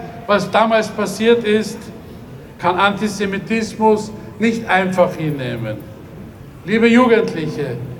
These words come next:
ich bin stolz auf eure Initiativen für das Gedenken und gegen das Vergessen. Aber ich bin auch stolz auf unser lebendiges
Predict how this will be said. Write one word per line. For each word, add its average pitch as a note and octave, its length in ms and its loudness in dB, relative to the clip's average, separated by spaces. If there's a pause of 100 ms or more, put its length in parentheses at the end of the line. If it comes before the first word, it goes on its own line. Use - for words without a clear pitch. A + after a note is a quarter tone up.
(140)
ich F#3 160 -6
bin G3+ 140 -2
stolz B3 460 4
auf A3+ 100 4
eure G#3 300 4
Initiativen G#3 840 -2
für G#3 140 -4
das G3 180 -4
Gedenken G#3 720 -2 (300)
und F#3 160 -2
gegen G3 260 -2
das G3 200 -2
Vergessen. F#3+ 640 0 (760)
Aber F3 160 0
ich F#3 100 2
bin G3+ 160 0
auch G3+ 140 2
stolz A3+ 720 4 (760)
auf F3+ 160 0
unser G3 280 0
lebendiges A3+ 1080 2